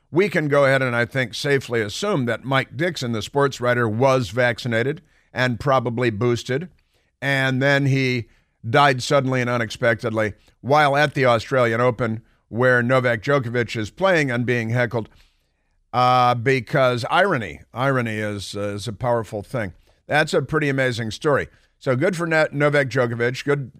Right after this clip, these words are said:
to him for standing up against the machine. Uh, good for him for being a great tennis player and, and, uh, you know, uh,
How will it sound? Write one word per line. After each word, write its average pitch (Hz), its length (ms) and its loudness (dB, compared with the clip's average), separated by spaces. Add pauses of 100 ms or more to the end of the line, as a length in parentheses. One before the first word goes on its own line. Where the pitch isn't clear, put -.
(480)
to 156 180 0
him 139 180 -2
for 120 300 -4
standing 139 520 -2
up 139 160 -2
against 123 340 -4
the 123 60 -6
machine. 117 440 -4 (460)
Uh, 117 360 2 (180)
good 147 240 0
for 143 120 -2
him 143 260 0
for 127 180 -4
being 131 260 0
a 120 60 -2
great 120 260 -2
tennis 135 260 -4
player 127 420 0
and, 117 360 -2 (420)
and, 110 460 -4
uh, 110 340 0
you 110 100 -4
know, 113 180 0
uh, 107 260 -4